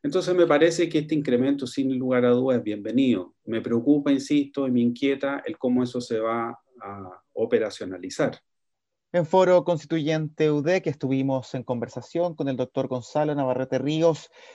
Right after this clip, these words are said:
Speaker 2: quien es médico especialista en psiquiatría, doctor en salud mental comunitaria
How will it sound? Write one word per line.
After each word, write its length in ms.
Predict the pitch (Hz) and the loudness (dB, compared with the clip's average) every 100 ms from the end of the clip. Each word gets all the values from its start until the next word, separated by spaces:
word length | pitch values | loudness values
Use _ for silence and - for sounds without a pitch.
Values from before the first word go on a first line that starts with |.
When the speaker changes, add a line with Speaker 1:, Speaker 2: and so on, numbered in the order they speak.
| _ | _
Speaker 2:
quien 160 | - 110 | -6 -4
es 240 | 113 - | -4 -6
médico 500 | 113 113 107 - 113 | -6 -4 -6 -6 -4
especialista 680 | 104 - 104 113 120 151 127 | -4 -8 -8 -4 -2 -2 -4
en 60 | 110 | -6
psiquiatría, 680 | 180 156 131 147 156 156 | -6 -2 0 0 2 2
doctor 480 | 135 123 - 185 185 | 2 -4 -4 -2 -2
en 80 | 147 | -4
salud 280 | 127 127 131 | -6 -6 -4
mental 300 | 127 117 143 | -6 -6 -6
comunitaria 720 | 143 135 123 139 135 139 135 | -4 -6 0 4 6 4 2